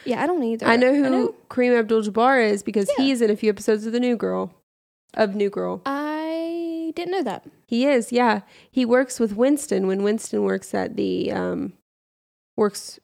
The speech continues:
Speaker 2: for a radio station.
Speaker 1: Huh. I do know who he
Speaker 2: Yeah.
Speaker 1: is, but I didn't realize he was in, uh, episodes of New Girl.
Speaker 2: He is.
Speaker 1: Okay.
Speaker 2: I mean, he was also, like, a, a really good basketball
Speaker 1: Yeah.
Speaker 2: player and stuff.
Speaker 1: What?
Speaker 2: <laughs>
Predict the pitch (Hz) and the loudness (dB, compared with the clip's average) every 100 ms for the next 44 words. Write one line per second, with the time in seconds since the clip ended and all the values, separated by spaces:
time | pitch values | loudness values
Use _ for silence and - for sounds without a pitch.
0 | _ - 196 190 214 202 180 175 - 190 | _ -2 2 4 2 2 0 -2 -6 -6
1 | - 185 - _ _ _ - 285 - _ | -8 -10 -14 _ _ _ -4 -4 -6 _
2 | _ _ _ _ _ 262 330 359 277 277 | _ _ _ _ _ 2 4 2 2 2
3 | 247 220 381 302 202 247 220 220 - 226 | 0 2 0 0 -2 -2 -2 -6 -4 -6
4 | 220 214 208 202 - 214 214 226 233 226 | -4 -4 -4 -8 -8 -6 -6 -8 -8 -8
5 | 208 196 262 - 220 - _ _ - _ | -6 -6 -4 -6 -8 -12 _ _ -20 _
6 | - 214 233 214 196 - - - - _ | -10 -8 -6 -8 -12 -18 -20 -20 -20 _
7 | _ - 240 254 254 240 214 190 - 185 | _ -4 2 2 4 2 0 -2 -4 -8
8 | 185 202 - - - 226 - - _ - | -8 -12 -14 -16 -14 -16 -20 -20 _ -16
9 | - - 202 175 190 190 196 196 - 226 | -16 -8 -6 -4 -4 -6 -4 -6 -6 -6
10 | 214 180 175 - - - - - - - | -4 -4 -6 -10 -10 -12 -10 -2 -2 -4
11 | - - _ _ _ - 453 440 440 233 | -10 -18 _ _ _ -4 0 0 0 -2
12 | 226 - 247 226 220 | -2 2 4 4 0